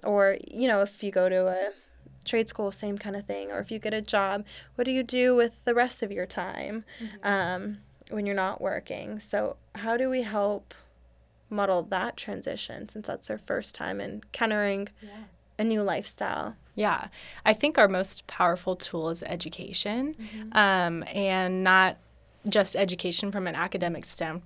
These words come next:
Speaker 2: standpoint, but educating on what that looks like.
Speaker 1: Mm-hmm.
Speaker 2: So educating these teens on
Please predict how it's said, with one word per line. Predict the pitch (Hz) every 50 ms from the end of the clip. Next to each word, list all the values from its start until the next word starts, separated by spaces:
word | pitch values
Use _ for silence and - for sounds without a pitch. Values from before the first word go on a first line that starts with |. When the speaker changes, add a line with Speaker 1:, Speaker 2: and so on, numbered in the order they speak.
| - -
Speaker 2:
standpoint, | - - - 185 180 185 - - 220 214 202 202
but | 202 - -
educating | 180 185 190 208 202 - 240 233 220 220 196 185
on | 175 170 170
what | 165 170 170 170
that | 160 - - 117
looks | 143 - - - -
like. | - - 127 131 - - -
Speaker 1:
Mm-hmm. | 233 226 214 220 214
Speaker 2:
So | 214 214 196 175 - - -
educating | 202 233 233 226 226 - - 214 202 208 202 185
these | 180 175 175 175 -
teens | - - 226 214 190 180 170 165 165 - -
on | - 185 180 175 165 156 151 151 165 180